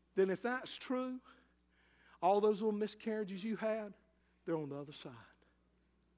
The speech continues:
They're on the other side. Hey, hey, back in your old life before you gave it, did you, did you ever have an abortion? Did you have an abortion? Let me tell you something.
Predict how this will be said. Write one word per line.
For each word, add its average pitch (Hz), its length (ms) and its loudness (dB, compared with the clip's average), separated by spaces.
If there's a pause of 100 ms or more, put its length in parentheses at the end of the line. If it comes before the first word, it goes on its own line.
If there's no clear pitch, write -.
(920)
They're 262 80 4
on 262 80 4
the 208 80 4
other 214 100 2
side. 247 140 -2 (320)
Hey, 226 140 -2 (160)
hey, 240 160 -6 (1300)
back 185 260 4
in 190 100 0
your 165 160 2
old 165 300 2
life 151 460 -4
before 165 260 -4
you 151 100 -6
gave 147 220 -4
it, 131 100 -14
did 131 60 -18
you, 151 80 -12 (160)
did 143 160 -12
you 156 80 -2
ever 135 120 -8
have 143 180 -8
an 139 80 -14
abortion? 135 460 -14 (800)
Did - 80 -18
you 160 40 -4
have 151 80 -4
an 147 80 -10
abortion? 143 460 -10
Let 160 100 -8
me 143 60 -10
tell 143 140 -10
you 117 40 -16
something. 123 260 -20